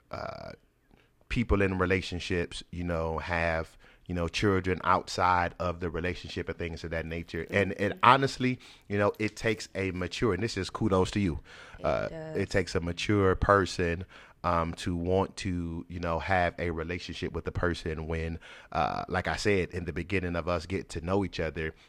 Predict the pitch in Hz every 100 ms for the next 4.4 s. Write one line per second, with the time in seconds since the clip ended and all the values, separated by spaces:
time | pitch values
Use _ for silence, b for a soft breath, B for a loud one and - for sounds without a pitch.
0 | B - 95 95 92 107 95 90 107 90
1 | 87 - 95 - 92 78 - 80 80 82
2 | 92 90 80 80 90 80 - - 87 90
3 | 92 85 82 80 87 85 78 82 101 95
4 | 90 80 80